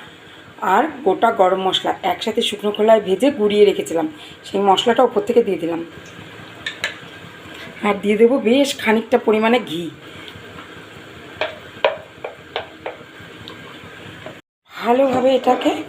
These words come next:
মিশিয়ে দেবো উপরে নিচ করে। দেখুন কফি, আলু, টমেটো কিচ্ছু গলবে না, দুর্দান্ত স্বাদ হবে এর। আর এটা যে যতটা পাতলা দেখছেন, ঠান্ডা হলে কিন্তু বন্ধুরা জমে যাবে। আপনারা অনেকেই হ-, জানেন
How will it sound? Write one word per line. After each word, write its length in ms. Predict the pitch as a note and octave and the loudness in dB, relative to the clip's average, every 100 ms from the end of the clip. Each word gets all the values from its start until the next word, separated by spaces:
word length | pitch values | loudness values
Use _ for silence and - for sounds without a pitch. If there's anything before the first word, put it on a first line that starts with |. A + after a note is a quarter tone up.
| A#3 | -2
মিশিয়ে 280 | G3+ - G3+ | 0 0 0
দেবো 140 | F#3+ F#3 | 0 -2
উপরে 200 | - F#3 F3+ | -2 -4 -4
নিচ 160 | E3 - | -6 -8
করে। 160 | F3+ F3 - - - - - - - - - - - | -12 -12 -16 -16 -12 -8 -6 -8 -8 -10 -8 -8 2
দেখুন 240 | G3+ G#3 C4+ B3+ | 4 6 4 6
কফি, 300 | A#3 - B3+ A#3+ | 4 2 2 4
আলু, 180 | G3+ B3 B3 A#3+ | 4 0 0 2
টমেটো 360 | G3+ G#3+ A3+ A#3+ | 2 2 -4 -4
কিচ্ছু 320 | - - - F#4+ G#3 | -2 -4 -2 0 6
গলবে 260 | G#3+ A3 A3 F#3+ | 6 6 4 2
না, 60 | - - - - - - | -2 -10 -20 -20 -20 -6
দুর্দান্ত 500 | G#3 G3+ F#3+ A#3 B3 B3 A#3 | -4 0 4 4 4 2 0
স্বাদ 200 | G3+ G3 F#3+ | 0 0 0
হবে 160 | F#3+ F#3 | 0 -2
এর। 60 | - - - - - - - - - - - - - - - - - - F#3 | -4 -16 -20 -20 -20 -20 -8 -6 -6 -10 -10 -12 -6 2 4 4 -2 -2 2
আর 80 | G3+ | 2
এটা 140 | G3+ A#3+ A#3+ | 4 2 8
যে 80 | B3 A#3 G3+ G#3 | 8 8 4 4
যতটা 280 | G3+ A#3+ B3 | 4 2 2
পাতলা 280 | A3 G#3 A#3 A#3+ | 2 4 2 2
দেখছেন, 300 | B3+ D4 F4+ - - - D#4+ | 2 4 2 0 -10 -8 -4
ঠান্ডা 260 | - G#3 A3+ | 0 2 4
হলে 140 | B3 B3+ | 4 4
কিন্তু 140 | C4 C4 B3 | 4 2 2
বন্ধুরা 260 | B3+ D#4 A#3 | 4 6 6
জমে 220 | A3 G#3+ G3+ | 4 4 4
যাবে। 140 | F#3+ F3+ - - - | 2 0 -8 -8 -4
আপনারা 260 | - A#3 C4 A#3 | 0 4 6 4
অনেকেই 300 | A3 D4 D4 D4 | 2 6 6 6
হ-, 160 | - - G#3 | 0 -2 2
জানেন 320 | A3 C4 A3+ | 4 4 0